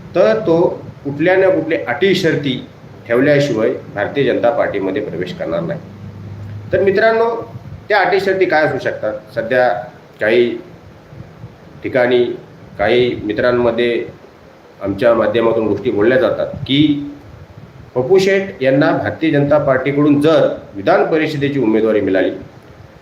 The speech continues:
तर ते भारतीय जनता पार्टीमध्ये जाऊ शकतात.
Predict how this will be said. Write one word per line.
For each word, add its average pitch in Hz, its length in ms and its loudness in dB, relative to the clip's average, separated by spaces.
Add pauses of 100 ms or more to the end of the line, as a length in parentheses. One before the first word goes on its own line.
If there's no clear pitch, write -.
(260)
तर 190 200 4
ते 175 440 0 (240)
भारतीय 123 340 0
जनता 131 280 2
पार्टीमध्ये 117 760 0
जाऊ 95 200 0
शकतात. - 340 -10